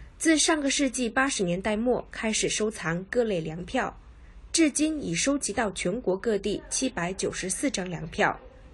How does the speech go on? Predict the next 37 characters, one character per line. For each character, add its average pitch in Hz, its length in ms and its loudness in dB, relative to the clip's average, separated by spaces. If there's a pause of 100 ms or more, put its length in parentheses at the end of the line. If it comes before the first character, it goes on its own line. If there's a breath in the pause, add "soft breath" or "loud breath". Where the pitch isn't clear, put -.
(160)
粮 214 200 8
票 349 180 6
面 320 280 4
值 214 160 4
从 220 240 0
二 285 180 2
十 240 140 2
五 220 240 0
克 - 400 2
到 220 160 4
一 240 160 -4
千 254 260 2
市 247 180 2
斤 220 240 0
不 214 140 4
等。 - 180 0 (720 soft breath)
粗 - 180 4
略 330 160 8
统 131 300 -6
计， - 300 0 (320 soft breath)
他 320 160 4
收 349 240 4
藏 175 320 -2
的 226 120 2
所 196 220 2
有 294 140 4
粮 160 200 -2
票 202 220 0
面 220 220 2
额 175 160 0
总 151 240 -4
量 185 260 2 (220)
达 180 160 4
两 214 240 0
千 233 200 2
余 180 160 0
斤。 175 300 0